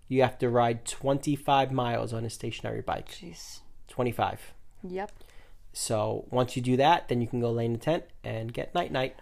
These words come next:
Speaker 2: I feel like it's so much harder. Like, we ride bikes.
Speaker 1: Yeah.
Speaker 2: I feel like riding a mile the way we do, we have a park near our house,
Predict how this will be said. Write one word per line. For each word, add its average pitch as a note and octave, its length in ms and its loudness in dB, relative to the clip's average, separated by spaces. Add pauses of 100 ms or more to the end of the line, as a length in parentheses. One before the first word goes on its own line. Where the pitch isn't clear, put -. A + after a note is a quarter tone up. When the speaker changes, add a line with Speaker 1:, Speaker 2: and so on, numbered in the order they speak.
Speaker 2:
I G3 100 2
feel B3 160 6
like A3 100 6
it's - 160 -4
so G3+ 320 -2
much F#3+ 280 -4
harder. F3 340 -4
Like, F#3 140 -6
we G#3+ 120 -2
ride G3 220 4
bikes. - 400 -8 (160)
Speaker 1:
Yeah. B2 260 4 (140)
Speaker 2:
I G#3+ 120 6
feel G#3 240 2
like G3+ 300 0 (400)
riding G#3 380 2
a G3+ 40 -4
mile F#3 600 -4
the G#3 80 -4
way F3 160 -2
we F#3 160 -6
do, F3+ 360 -2
we F3 80 -4
have E3+ 100 -6
a E3 40 -10
park F3 280 -2
near F3 180 -4
our E3 80 -4
house, E3 500 -4